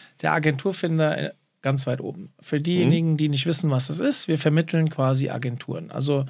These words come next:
Speaker 1: Unternehmen, die noch neu in den Markt reinkommen,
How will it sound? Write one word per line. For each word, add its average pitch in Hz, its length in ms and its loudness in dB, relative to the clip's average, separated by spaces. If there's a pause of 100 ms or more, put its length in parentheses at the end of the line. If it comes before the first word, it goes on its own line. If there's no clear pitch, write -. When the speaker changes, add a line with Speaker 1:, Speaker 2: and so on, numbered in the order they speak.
(160)
Speaker 1:
Unternehmen, 208 640 4
die 160 120 2
noch 143 160 -2 (260)
neu 185 240 6
in 196 80 4
den 165 120 4
Markt 160 280 2
reinkommen, 185 680 2